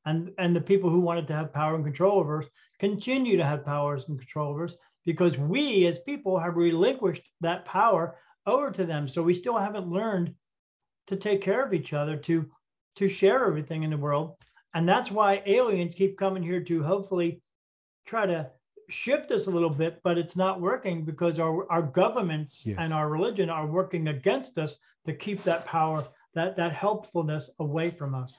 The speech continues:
Speaker 2: Yes.
Speaker 1: So, uh, yeah, we're just not learning again. We're,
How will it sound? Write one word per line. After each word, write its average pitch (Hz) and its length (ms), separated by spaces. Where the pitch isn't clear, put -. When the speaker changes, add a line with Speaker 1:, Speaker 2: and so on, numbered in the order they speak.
Speaker 2:
Yes. 110 300
Speaker 1:
So, 165 240
uh, 147 200
yeah, 190 160
we're 170 140
just 196 180
not 185 220
learning 196 320
again. 143 300
We're, 147 260